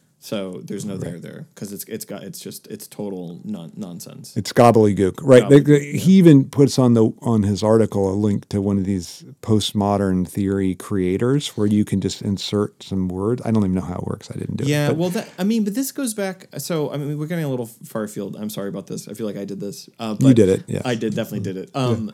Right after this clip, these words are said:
Speaker 2: Yeah.
Speaker 1: that, um, this does go back to <laughs> nineteen ninety-six and, uh, and, and two
Speaker 2: The Sokol.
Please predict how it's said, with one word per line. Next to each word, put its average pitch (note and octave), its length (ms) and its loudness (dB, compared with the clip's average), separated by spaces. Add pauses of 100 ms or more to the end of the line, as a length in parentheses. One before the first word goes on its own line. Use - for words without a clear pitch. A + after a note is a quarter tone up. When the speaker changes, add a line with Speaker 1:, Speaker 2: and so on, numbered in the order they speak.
Speaker 2:
Yeah. B2 60 -14
Speaker 1:
that, A#2+ 280 -4
um, A2 520 -6 (1500)
this F3 240 -2
does A3 160 -2
go G#3 140 -2
back D#3 360 -4 (260)
to B2+ 500 -2 (380)
<laughs> - 320 -4
nineteen C3 280 -4
ninety-six D3 640 -8 (160)
and, F#2+ 340 -10
uh, F#2 420 -12
and, F#2+ 300 -12
and F#3 280 -12
two - 120 -2
Speaker 2:
The A#2+ 60 0
Sokol. B2 480 2